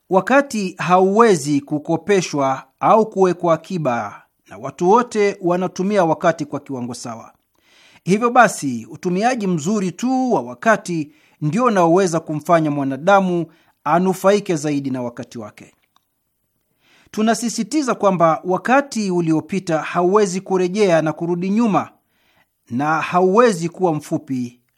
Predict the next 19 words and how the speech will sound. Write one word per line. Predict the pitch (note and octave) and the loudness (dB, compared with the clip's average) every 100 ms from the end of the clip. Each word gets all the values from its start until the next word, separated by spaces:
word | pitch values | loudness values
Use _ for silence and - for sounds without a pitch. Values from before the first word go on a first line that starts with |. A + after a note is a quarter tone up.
| _ - | _ -2
au | A3 F3 | 2 2
kuwa | - D#3 C3 | -2 -6 -4
mrefu. | B2 A2+ - B2+ _ _ _ _ _ _ _ | -6 -10 -16 -20 _ _ _ _ _ _ _
Kwa | D#3 | -8
kutilia | D3+ D#3+ F#3 G#3+ A#3+ | -6 -6 -4 2 2
maanani | G3 F3 G3 F#3 D#3+ | 4 2 0 0 -2
hayo | C#3 D3+ E3 | -4 -2 0
yote, | A#3+ A#3+ C#3 A#2 _ _ _ | -2 -2 -8 -12 _ _ _
mwanadamu | D#3+ F3 F#3+ G#3+ B3 F3+ | -4 -2 0 2 2 2
anapaswa | D#3 D3+ G3+ F3+ F3 | -2 0 0 0 -4
kufanya | E3+ - G3 F3 | -6 -2 0 0
kila | D#3 A3+ A#3+ A#3 | -6 -6 2 4
awezalo | G#3+ F#3 A3 F3 C3+ A#2+ _ _ _ | 4 4 4 4 2 -6 _ _ _
kuhakikisha | - C#3+ D#3 - D#3 - A3 F#3 | -8 -4 -4 -4 -6 -6 -6 -4
kwamba | - F3 D#3 D3+ D3 - | -2 0 2 2 0 -4
anatumia | D#3+ E3 F3 F#3+ F#3+ F#3+ D3+ | -2 -2 -2 -2 -2 0 0
vyema | D#3+ F3 D#3 | 0 0 0
neema | D3 C#3+ C#3 | -2 -4 -6
hiyo | A#2+ A3 D#3 C3+ | -4 -2 -2 -4